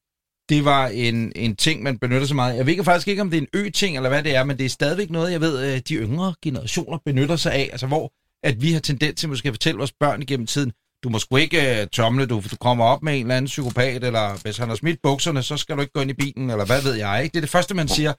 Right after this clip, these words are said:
Men at der stadigvæk bliver tomlet løs, fordi et, at offentlig transport er måske, øh, lidt tilbagestående på Bornholm, i hvert fald uden for sæsonen, og to, øh, at få en taxa på Bornholm,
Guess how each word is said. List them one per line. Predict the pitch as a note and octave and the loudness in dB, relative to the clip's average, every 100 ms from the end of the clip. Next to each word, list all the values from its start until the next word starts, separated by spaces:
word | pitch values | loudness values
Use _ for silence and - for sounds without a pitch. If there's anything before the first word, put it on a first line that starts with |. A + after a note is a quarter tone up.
| _ _ _ D#3 | _ _ _ 2
Men | D#3+ | 4
at | C#3 C3+ | 4 2
der | |
stadigvæk | C3 D3+ D#3+ G#3 | 0 0 0 0
bliver | E3 D#3+ | 2 0
tomlet | - D#3+ G3+ F#3+ | 2 2 2 0
løs, | F3+ E3 | 0 -2
fordi | - D3+ D3+ B2+ - | -4 -2 -2 -2 -4
et, | E3+ - _ - | -6 -6 _ -8
at | A#2+ - | -6 0
offentlig | C3+ C#3 E3 | 0 0 -2
transport | - B2+ - C#3 D3+ - | -4 -4 0 0 0 -2
er | A#2 | -2
måske, | A2+ - C#3 B2 - | -2 -2 -2 -4 -4
øh, | A2 A2 F2+ - _ _ _ _ _ | -2 0 -2 -4 _ _ _ _ _
lidt | B2+ C#3 E3+ | 0 0 2
tilbagestående | E3 D3+ D#3+ - E3+ C#3+ C#3 | 0 2 0 2 0 0 -2
på | C3+ | 0
Bornholm, | C3+ B2 C#3+ D3 | 2 4 2 2
i | C#3+ | 2
hvert | B2 B2 | 2 2
fald | C3+ | 0
uden | D3 E3 | 0 0
for | D#3 | -2
sæsonen, | C#3+ C#3+ C#3+ B2+ A#2 - | -4 -2 0 0 -2 -2
og | B2+ | -2
to, | - F#3 F3+ - _ _ C3+ | 0 0 0 -4 _ _ -2
øh, | C#3 B2 | 0 0
at | - B2 | -4 -2
få | E3+ | 0
en | D#3+ | 0
taxa | - C3+ C#3 E3 | 0 0 0 -4
på | D3 | -4
Bornholm, | B2+ B2 G#2+ C3+ B2 | 0 0 2 0 -2